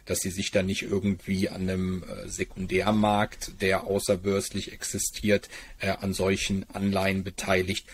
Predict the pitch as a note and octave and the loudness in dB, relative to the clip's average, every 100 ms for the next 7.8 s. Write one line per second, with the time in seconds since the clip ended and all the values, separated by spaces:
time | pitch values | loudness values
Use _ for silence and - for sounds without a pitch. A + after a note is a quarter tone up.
0 | - - F#2+ F#2 F#2 - F#2+ F#2 F#2 F#2+ | -12 -6 -2 0 0 0 -2 -2 -2 -6
1 | - F#2+ F#2 F#2 F#2+ F#2 - G2 G2 G#2 | -4 -2 -2 -2 -2 0 0 0 2 2
2 | F2+ F2+ - F#2+ - G2 - F#2 F#2 F#2 | 2 -4 -6 -4 -2 -4 -4 -8 -4 0
3 | F#2+ F#2 F#2 F#2 F#2+ - G2 F#2+ F#2 F#2 | 0 0 -4 -2 -2 -2 -2 -2 -4 -6
4 | - F#2 - F#2 - - F#2+ G2 F#2+ F#2+ | -6 -8 -6 -4 -2 2 2 2 -2 -2
5 | - F#2 F#2 F#2 G2 G#2 G2+ - - - | -4 -6 -6 -4 -2 2 0 0 -10 -20
6 | - G2 F#2 F#2 G2 F#2+ F2+ G2+ - F#2+ | -6 -2 0 2 2 2 2 0 2 0
7 | F#2 F#2 G2 - F#2 F#2 G2 | 0 2 2 2 -4 -6 -6